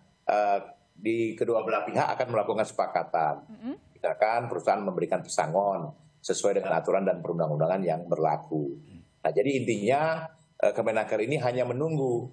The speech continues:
Speaker 1: Seperti kemarin ada dari salah satu startup ya, eh, si Cepat itu,
Speaker 2: Mhm.
Speaker 1: eh, ada empat orang karyawannya mengadu sama kita.
Speaker 2: Oke.
Speaker 1: Dan alhamdulillah empat orang itu sudah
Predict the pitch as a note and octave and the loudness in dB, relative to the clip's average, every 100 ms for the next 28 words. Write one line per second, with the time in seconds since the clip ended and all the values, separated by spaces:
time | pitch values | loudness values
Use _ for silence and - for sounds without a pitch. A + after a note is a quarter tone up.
0 | - - - - C3 - B2+ A#2 G#2+ G#2+ | -16 -20 -8 -2 -2 -4 -4 0 2 0
1 | G#2 G2+ A#2+ G#2 G#2+ G2+ F#2+ - G#2 F#2+ | 0 0 2 0 -2 -6 -2 0 0 -2
2 | A2+ F#2 - A#2+ A#2 A2 G#2 G#2+ F#2+ G#2 | 0 -2 2 2 2 0 0 0 2 2
3 | B2 - F#3+ F#3+ D3+ - - _ _ - | 0 0 0 0 0 -8 -18 _ _ -2
4 | G2+ G2 - - - - C3 - - G#2+ | 0 0 -4 -6 -6 0 -2 -2 -2 0
5 | D3+ - - A#3+ C4+ F#4 - - - G3+ | 0 -2 -8 -4 -2 0 2 0 0 -2
6 | B2+ - A#2 - F#2+ B2+ A#2+ A2 G#2+ G2+ | -2 0 -2 0 -2 -2 0 2 2 0
7 | G2+ A#2 C3 B2+ A2 G#2+ G#2 A2 G#2 F#2 | 0 0 2 0 0 0 0 -2 0 -2
8 | F2+ D#2 F#2 B2 G3 G#3 - G3+ G#3+ - | -2 0 2 2 -2 -6 -8 -6 -4 -2
9 | A#2+ A#2 A#2+ B2 D#3 - C3 B2+ A#2+ A2+ | -2 -2 0 2 2 0 -2 0 0 -2
10 | A2+ F#3+ - C3+ B2+ | -4 -4 -2 0 -2